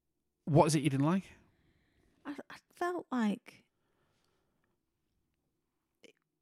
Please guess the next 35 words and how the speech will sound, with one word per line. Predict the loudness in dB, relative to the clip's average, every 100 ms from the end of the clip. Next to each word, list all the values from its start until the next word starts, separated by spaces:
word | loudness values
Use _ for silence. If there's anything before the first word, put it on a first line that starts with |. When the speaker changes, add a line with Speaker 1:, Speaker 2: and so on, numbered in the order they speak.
| _
Speaker 2:
it | -10 -4
was, | -2 -2 -6 -8 -4
uh, | -2 -2 -2 -4 -8 _ _ _ _ _ _ _ _ _ _ _ _ _ _ _ _ _ _ _ -20
it, | -12
it | -10
felt | -6 -8
forced. | -2 0 0 -2 -6 -14 -18 _ _ _ _ _ _ _ _ _ _ _ _ _ _ _ -12
Like, | -10
it | -6
didn't | -6 -4
feel, | 0 2 2 -2 -8 _ _ _ _ _ _ _ _ _ _ _ _ _ _ _ _ _ _ _ _
I | -8
don't | -6 -4
know, | -4 -4 -8 -12 -10
like, | -6 -6 -6
as | -6
if | -4 -4
she, | -6
you | -6 -2
know, | 0
she's | 0 -2
gone | 0 0
off | 0
script | -2 -4 -4 -4
and | -6
she's | -6 -6
jumped | -4 -6 -4
into | -6 -6 -4
the | -2 0
real | 0 0 2
world | 2 0
and | 0
all | -2
that, | -2 -4 -4
fine. | -4 -2 -2 -4